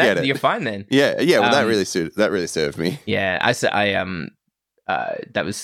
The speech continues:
Speaker 2: definitely a show where I was like, from the, from the trailer, from the trailer, I was like, "I'm not gonna like Stranger Things." And
Speaker 1: Yeah.
Speaker 2: people were like, "You, I think you're really liking
Speaker 1: Oh,
Speaker 2: it."
Speaker 1: no, no, no.
Speaker 2: I'm like, "No,
Speaker 1: It,
Speaker 2: I
Speaker 1: for
Speaker 2: won't."
Speaker 1: exactly the reason they think you will like it is exactly the reason you will
Speaker 2: Exactly.
Speaker 1: not like
Speaker 2: That's,
Speaker 1: it
Speaker 2: I was
Speaker 1: at
Speaker 2: like,
Speaker 1: all.
Speaker 2: "Guys, you're so wrong."
Speaker 1: That's so funny.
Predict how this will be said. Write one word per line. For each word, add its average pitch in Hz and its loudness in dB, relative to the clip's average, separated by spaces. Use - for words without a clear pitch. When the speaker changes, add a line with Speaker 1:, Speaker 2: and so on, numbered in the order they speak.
Speaker 2:
definitely 87 -4
a - -2
show 87 0
where 87 0
I 78 0
was 71 -4
like, - -4
from 95 -4
the, - -2
from 120 2
the 104 0
trailer, 101 0
from 147 2
the 120 0
trailer, 104 2
I 90 -2
was 92 -6
like, 76 -4
"I'm 90 -4
not 87 -4
gonna - -6
like 58 -4
Stranger 67 -4
Things." 57 -6
And 92 2
Speaker 1:
Yeah. 80 2
Speaker 2:
people 113 2
were 104 4
like, 101 0
"You, 107 -2
I 120 -2
think 147 2
you're 117 2
really 110 2
liking 98 2
Speaker 1:
Oh, 95 6
Speaker 2:
it." 85 0
Speaker 1:
no, 80 0
no, 80 0
no. 80 0
Speaker 2:
I'm 71 2
like, 92 0
"No, 95 2
Speaker 1:
It, 92 2
Speaker 2:
I 90 2
Speaker 1:
for 90 0
Speaker 2:
won't." 107 4
Speaker 1:
exactly 104 0
the 95 0
reason 90 0
they 82 -2
think 85 -4
you 80 0
will 76 0
like 71 -2
it 67 -4
is 58 -4
exactly 73 -2
the 67 2
reason 101 0
you 85 0
will 76 0
Speaker 2:
Exactly. 80 0
Speaker 1:
not 69 2
like 69 0
Speaker 2:
That's, - -4
Speaker 1:
it 76 0
Speaker 2:
I - 0
was 71 2
Speaker 1:
at 73 2
Speaker 2:
like, 67 2
Speaker 1:
all. 73 -2
Speaker 2:
"Guys, 95 0
you're 98 0
so 92 0
wrong." 90 0
Speaker 1:
That's - -4
so 87 2
funny. 71 -2